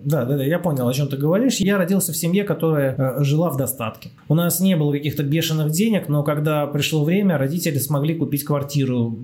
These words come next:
сыновьям. У нас разница в десять лет. Не в смысле, что, знаешь, два сына сразу две квартиры выкатили. Сначала была одна купленная, и на нее там собирали всем колхозом.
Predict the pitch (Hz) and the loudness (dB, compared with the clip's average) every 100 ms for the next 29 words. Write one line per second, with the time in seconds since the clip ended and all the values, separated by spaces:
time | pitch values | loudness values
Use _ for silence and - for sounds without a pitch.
0 | 107 120 - 135 127 123 110 107 95 - | -10 -6 -2 0 0 0 -2 -4 -8 -2
1 | 175 175 214 202 170 165 147 160 - - | -2 0 0 0 0 0 0 0 -2 0
2 | 185 143 110 151 147 196 202 147 147 135 | 0 0 0 0 2 2 0 0 0 0
3 | 165 120 131 143 - 190 156 156 147 127 | 0 0 -2 -2 2 2 2 0 -2 -2
4 | 123 139 139 131 139 160 120 123 113 110 | -2 -4 -2 -2 0 0 0 0 -2 -4
5 | 110 113 113 127 123 165 151 139 147 143 | -4 -4 -2 -2 0 0 0 0 0 0
6 | 135 127 170 226 - 165 156 139 131 131 | 0 0 0 0 0 0 0 0 0 0
7 | 135 147 143 131 - 123 135 139 131 127 | 0 0 0 0 -2 -2 -2 -2 -2 -2
8 | 120 - 135 117 127 120 135 131 113 | -2 -2 -2 0 -2 -2 -2 0 0